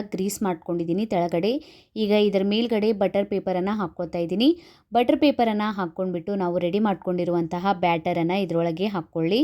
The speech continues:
ಹಾಕ್ಕೊಂಡ್ಬಿಟ್ಟು ನೀವು ಇದನ್ನ ಓವನ್ನಲ್ಲಿಯೂ ಬೇಕ್ ಮಾಡ್ಕೊಳ್ಬಹುದು. ನಾನಿಲ್ಲಿ ಪ್ಯಾನ್‌ನಲ್ಲಿ ಈ ಕೇಕನ್ನ ರೆಡಿ ಮಾಡ್ಕೊತಾ ಇದ್ದೀನಿ. ನೀವು ಕುಕ್ಕರ್‌ನಲ್ಲಿಯೂ ಇದನ್ನ ರೆಡಿ ಮಾಡ್ಕೊಳ್ಬಹುದು. ಈ ಥರ ಒಂದು ಸ್ಪೂನ್‌ನಿಂದ ಈ ಥರ ಈವನ್ ಆಗಿ ಸ್ಪ್ರೆಡ್ ಮಾಡ್ಕೊಳ್ಳಿ. ಸ್ವಲ್ಪ ಈ ಥರ ಟ್ಯಾಪ್ ಮಾಡ್ಕೊಳ್ಬೇಕು.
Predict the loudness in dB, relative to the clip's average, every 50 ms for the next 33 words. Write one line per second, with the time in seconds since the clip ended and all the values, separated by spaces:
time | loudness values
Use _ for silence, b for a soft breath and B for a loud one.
0 | 0 B B B B B B B B -2 -2 0 4 6 6 6 6 4 2 2
1 | 2 2 2 0 -2 -2 -2 -2 -2 -2 -2 -2 -2 -2 -2 -2 -2 -2 -2 0
2 | 0 0 0 0 0 -2 -2 0 0 -2 -2 0 -2 -2 -2 -2 -4 -6 -6 -6
3 | -4 -4 -4 -4 -2 -2 -2 0 2 2 2 2 0 B B B B B -4 0
4 | 2 2 4 4 4 2 2 0 -2 -4 -4 _ -4 -2 0 0 0 0 0 0
5 | -2 -2 -2 -2 -4 -4 -6 -8 -10 -10 -6 -2 -2 -2 -2 0 -2 0 0 0
6 | 0 0 0 0 0 0 0 -2 -4 -6 -8 -6 -2 -2 -2 -2 -2 0 2 4
7 | 4 4 4 2 -2 -4 -6 -8 -4 0 0 2 2 2 2 2 0 -2 0 -2
8 | -2 -2 -2 -2 -2 -2 -2 -2 -2 -2 -2 -2 -2 -2 -4 -4 -6 -10 -8 -6
9 | -4 -4 0 2 0 0 0 B B B B B B -6 -4 0 2 2 4 4
10 | 4 2 0 -2 -6 -10 _ -6 -4 -2 -2 -2 -2 -2 0 0 0 0 B B
11 | B B B -10 -4 0 2 2 2 2 2 0 0 0 0 2 2 0 0 0
12 | -2 -4 -4 -2 -2 -2 -2 0 0 -2 -2 -2 -2 -2 0 0 0 0 0 -2
13 | -4 -4 -2 -2 -2 -2 -2 -2 -2 -2 -2 -2 0 0 0 2 0 -2 -2 -2
14 | -4 -4 -4 -4 -2 -4 -4 -4 -2 -2